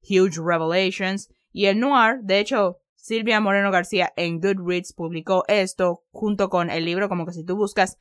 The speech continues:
Velvet Was the Night on Goodreads, vas a ver que Silvia Moreno García publicó esto, donde ella como que explica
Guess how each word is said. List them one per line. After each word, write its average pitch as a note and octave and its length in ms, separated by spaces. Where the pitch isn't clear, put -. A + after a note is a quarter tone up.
Velvet F#3+ 340
Was F#3+ 160
the F3 100
Night F3 360
on E3 180
Goodreads, F3 400
vas E3+ 200
a E3+ 40
ver E3+ 180
que E3+ 140
Silvia F3+ 220
Moreno F3 400
García E3+ 560
publicó F3 480
esto, G3+ 320
donde E3+ 260
ella F3 220
como E3+ 180
que D#3+ 80
explica F3+ 640